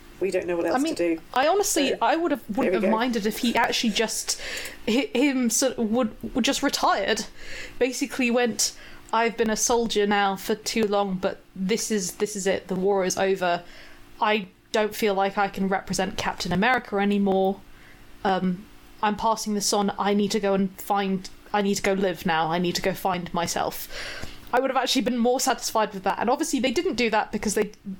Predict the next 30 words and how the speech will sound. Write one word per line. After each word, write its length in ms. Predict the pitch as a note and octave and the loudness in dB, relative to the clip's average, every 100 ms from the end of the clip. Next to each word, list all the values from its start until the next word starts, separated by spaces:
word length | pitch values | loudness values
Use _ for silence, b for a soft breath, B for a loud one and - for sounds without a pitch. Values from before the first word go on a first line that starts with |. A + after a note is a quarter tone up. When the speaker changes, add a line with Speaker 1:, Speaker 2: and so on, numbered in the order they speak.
| - | -8
Speaker 2:
they 220 | F#3+ G#3+ | -2 0
needed 340 | G#3 G#3+ G3+ F#3 | 2 0 0 0
him 280 | G#3 G3+ F#3 | 0 0 0
to 200 | - G3+ | 0 0
be 200 | F#3+ G3 | 0 0
gone. 340 | A3 G3 F3 | 2 0 0
They 80 | F3 | 0
didn't 240 | G3 G3+ | 0 0
need 220 | G3+ G3+ F#3+ | 0 0 0
to 60 | |
ha-, 180 | F#3+ G3 | 0 -2
sort 220 | - G#3+ | -2 -2
of 100 | F#3 | -2
dangle 380 | D#3+ G3 G3 F#3 | 0 2 2 0
the 80 | F#3 | -2
possibility 600 | - G#3 F#3+ F#3+ F#3 F#3+ | -2 -2 0 0 2 0
of 100 | F3+ | 0
him 220 | F#3+ F#3 | 0 0
coming 360 | F#3 F#3 F3+ E3+ | 0 -2 -2 -2
back. 360 | F3 - - - | -2 -2 -4 -2
But 220 | G#3+ - - - - - - - - - | -2 -2 -12 -20 -20 -20 -20 -12 -10 -8
I 100 | - | -6
still 340 | - B3+ B3 | -2 0 2
would 100 | G#3+ | 2
have 80 | G#3+ | -2
felt, 380 | - G#3 G#3 - - - - - | -2 0 0 -4 -20 -20 -20 -6
in 140 | A#3+ G#3+ | -4 0
terms 300 | A3 G#3 - | 0 0 -2
of 60 | |
story, 580 | - - C4 D#4+ E4 G#4 | -2 2 2 2 0 -4